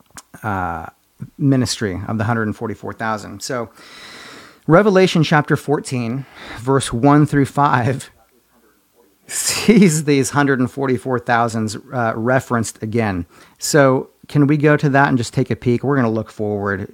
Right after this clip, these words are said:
uh, because, just because we're talking about 'em. Revelation chapter fourteen, verse one through five, let's read.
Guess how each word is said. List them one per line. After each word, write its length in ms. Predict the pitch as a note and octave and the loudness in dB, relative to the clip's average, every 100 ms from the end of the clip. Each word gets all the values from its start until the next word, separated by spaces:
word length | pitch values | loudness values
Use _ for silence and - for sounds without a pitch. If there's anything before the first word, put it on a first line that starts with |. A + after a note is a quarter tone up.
| - - | -18 -10
uh, 440 | A2+ G2 F#2+ G#2 | -6 -4 -4 -6
because, 480 | G#2+ - G#2+ G2+ - - _ _ _ - | -10 -4 -4 -4 -8 -16 _ _ _ -10
just 200 | A#2 - | -8 -8
because 220 | G#2+ F#2 | -8 -6
we're 80 | E2+ | -6
talking 320 | E2 D2+ - | -4 -4 -4
about 180 | - A1+ | -10 -10
'em. 140 | - - - - _ | -10 -14 -20 -20 _
Revelation 500 | B2 C3+ C3+ C3 C3 | 4 4 4 2 2
chapter 260 | C3 - - | 0 -2 -6
fourteen, 400 | B2 A#2 B2 A2+ | -6 -4 -2 -2
verse 240 | G#2+ - | -2 -4
one 280 | A2+ A2+ A2 | -4 -2 -2
through 160 | G#2 G2 | -4 -6
five, 340 | G2+ F#2+ F#2 | -2 -2 -4
let's 240 | G2 - | -8 -10
read. 300 | F#2+ F2+ - | -12 -12 -14